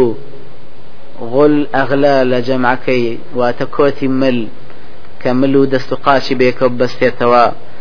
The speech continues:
«ثم الجحیم صلوه»، ئەنجا بەرەو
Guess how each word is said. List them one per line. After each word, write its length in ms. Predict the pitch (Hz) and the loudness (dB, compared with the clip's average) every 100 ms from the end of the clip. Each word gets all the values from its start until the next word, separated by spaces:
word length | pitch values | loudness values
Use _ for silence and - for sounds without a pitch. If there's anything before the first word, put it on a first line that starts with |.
| - - - | -4 -4 2
«ثم 260 | 254 233 165 131 | 4 4 4 0
الجحیم 540 | 117 131 - 151 131 127 - | 0 -2 0 0 0 0 0
صلوه»، 340 | 127 127 123 127 | 0 2 2 0
ئەنجا 380 | 139 139 127 127 127 - - - 120 | 0 0 2 2 2 -2 -6 -6 0
بەرەو 220 | 123 120 | 2 2